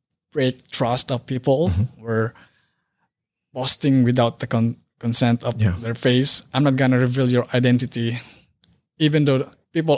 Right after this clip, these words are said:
Speaker 1: ask me who they are, I'm not gonna, even I'm gonna, even they gonna pay me." I have received, like, of those, uh, comments
Speaker 2: Mm-hmm.
Speaker 1: and messages where they ask, uh, "Who's that guy? I, I can pay you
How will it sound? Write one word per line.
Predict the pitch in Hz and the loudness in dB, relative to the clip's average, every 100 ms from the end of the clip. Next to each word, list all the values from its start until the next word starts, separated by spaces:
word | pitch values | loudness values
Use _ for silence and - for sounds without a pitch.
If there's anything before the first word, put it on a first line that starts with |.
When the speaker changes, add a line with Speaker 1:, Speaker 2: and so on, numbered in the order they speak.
| 135 | 2
Speaker 1:
ask | 135 - | 0 2
me | 143 123 | 0 0
who | 139 143 131 | -2 -2 0
they | 127 120 | 0 0
are, | 113 110 127 - _ _ _ _ _ - | 0 -2 -6 -12 _ _ _ _ _ -6
I'm | 139 135 | -2 0
not | 120 131 | -2 -2
gonna, | 123 113 110 113 - - - | -2 0 -2 -6 -10 -16 -6
even | 135 143 135 | -2 0 0
I'm | 131 | -2
gonna, | 147 139 - - | -2 -6 -12 -6
even | 156 190 170 | 0 2 4
they | 165 | 4
gonna | 165 160 151 | 2 0 2
pay | 175 | 0
me." | 143 135 | 0 0
I | 165 | 0
have | 165 185 170 170 | 2 0 0 0
received, | - 160 147 | 0 0 0
like, | 139 151 | -2 -2
of | - | -4
those, | 139 127 131 - - - - - _ 123 | -2 -2 -2 -6 -8 -20 -20 -20 _ -8
uh, | 120 | -6
comments | - 139 170 214 - 113 | -2 0 0 0 2 4
Speaker 2:
Mm-hmm. | 120 | 4
Speaker 1:
and | 151 139 131 131 127 _ _ 139 | 2 0 -2 -4 -6 _ _ -8
messages | 139 160 185 208 - _ _ _ _ _ _ _ _ 135 | -4 0 0 -2 -6 _ _ _ _ _ _ _ _ -18
where | 131 127 131 | -8 -6 -6
they | 120 143 - | -4 -6 -6
ask, | 147 156 - - - _ - | -4 -2 -2 -4 -12 _ -10
uh, | 135 131 | -6 -2
"Who's | 185 202 165 | 2 4 2
that | 143 | 2
guy? | 135 131 151 190 185 _ _ _ _ _ _ - | 2 2 2 0 -4 _ _ _ _ _ _ -8
I, | 143 - - | -6 -6 -4
I | 160 | 0
can | 185 180 | 0 2
pay | 175 | 2
you | 175 170 170 156 151 147 | 2 2 2 0 -2 -6